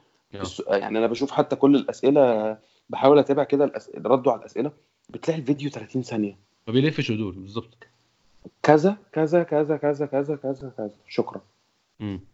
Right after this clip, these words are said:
Speaker 2: خلاص. ف-، فدي حاجة، دي حاجات كلها مهمة أنت بتشوفها في ال-، في ال-، في ال-، في ال-، في الشكل العام بقى بتاع فرقتك يعني. إن المدرب مهم، مدرب شخصيته مهمة.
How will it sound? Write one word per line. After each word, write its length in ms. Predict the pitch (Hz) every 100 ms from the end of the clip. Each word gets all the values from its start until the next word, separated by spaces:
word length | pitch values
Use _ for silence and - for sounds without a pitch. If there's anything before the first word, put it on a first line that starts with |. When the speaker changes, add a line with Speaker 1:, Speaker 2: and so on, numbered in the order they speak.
| -
Speaker 2:
خلاص. 520 | - 110 - - - _ _ _ _ _ _
ف-، 140 | - -
فدي 260 | 131 127 214
حاجة، 240 | 185 190
دي 120 | 175
حاجات 220 | 165 156 175
كلها 220 | 135 156
مهمة 240 | 139 143
أنت 120 | 147 127 _
بتشوفها 460 | 101 - 147 123 - - _ _
في 60 | -
ال-، 120 | 107
في 140 | 104 107
ال-، 260 | 104 98 98
في 120 | - 101 98 _
ال-، 100 | 101
في 160 | - -
ال-، 640 | 101 101 101 104 104 101 101 _ _ _ _ _
في 40 |
الشكل 320 | - 160 - 156
العام 240 | - 143
بقى 100 | 135
بتاع 200 | - 110
فرقتك 500 | - - - 101 -
يعني. 180 | 104 98 _ _ _ -
إن 140 | 113
المدرب 520 | 110 117 127 170 190
مهم، 320 | 120 110 127 110 104
مدرب 360 | 113 120 120
شخصيته 440 | - - - 135 113
مهمة. 340 | 107 110